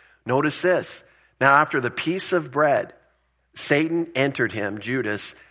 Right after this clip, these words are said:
Then Jesus said to him, 'What you do, do quickly.'" And it's one of the few times, I think there's two times in the scriptures where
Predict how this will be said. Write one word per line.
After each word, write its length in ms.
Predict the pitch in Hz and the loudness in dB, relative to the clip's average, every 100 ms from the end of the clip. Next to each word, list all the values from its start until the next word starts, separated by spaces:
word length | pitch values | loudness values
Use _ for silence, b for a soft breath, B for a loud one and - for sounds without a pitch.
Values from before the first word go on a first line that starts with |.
| b | b
Then 140 | 131 127 | -2 0
Jesus 380 | 131 139 139 - | 0 0 0 2
said 220 | 139 131 | 2 2
to 80 | 120 | 0
him, 280 | 113 107 | -2 -2
'What 220 | 107 117 113 | -2 -2 -2
you 160 | 135 | -8
do, 500 | 135 131 110 107 107 b b b - | -4 -2 0 -2 -8 b b b -8
do 440 | 117 120 117 110 b b _ | -6 -4 -6 -8 b b _
quickly.'" 480 | - 139 - - - _ _ - | -2 -2 -2 -14 -16 _ _ -6
And 80 | 135 | -2
it's 120 | 127 | 2
one 140 | 147 160 | 4 4
of 80 | |
the 80 | 139 | 2
few 300 | - 170 202 | -4 -8 -8
times, 520 | - 196 185 143 104 | 0 2 4 2 0
I 80 | 127 | -2
think 220 | 139 143 | 0 -4
there's 240 | 143 123 - | -2 -4 -4
two 260 | - 180 | -10 -10
times 400 | 190 170 160 156 | -2 2 2 2
in 80 | 139 | -2
the 60 | 127 | -4
scriptures 500 | - 147 - 113 117 | -4 -4 -2 -4 -2
where 320 | 120 117 | 0 0